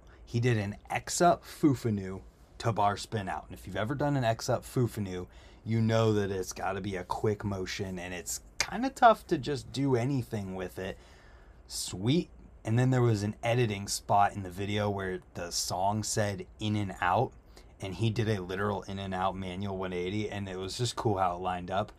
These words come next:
And I think anybody who likes tech tricks is gonna love this video. Moving on from there, we've got Grant Ubi's Reason to Smile video from The Daily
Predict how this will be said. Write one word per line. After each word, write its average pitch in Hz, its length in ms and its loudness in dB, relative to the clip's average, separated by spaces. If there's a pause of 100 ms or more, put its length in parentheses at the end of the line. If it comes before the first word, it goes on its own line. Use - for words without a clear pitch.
(200)
And 101 80 -4
I 104 40 -2
think 117 160 2
anybody 113 360 2
who 107 140 0
likes 95 280 -2
tech 90 220 -10
tricks - 280 -12
is 87 120 -14
gonna 82 360 -12
love 80 300 -14
this 80 220 -12
video. 80 480 -12 (840)
Moving 120 240 4
on 120 140 4
from 107 120 -8
there, 107 120 0
we've 98 200 -6
got 95 200 2 (320)
Grant 127 400 2 (220)
Ubi's 135 640 4
Reason 110 460 -4
to 120 120 -4
Smile 101 520 0
video 90 440 -4
from 92 380 -8
The 90 120 -8
Daily 101 680 -6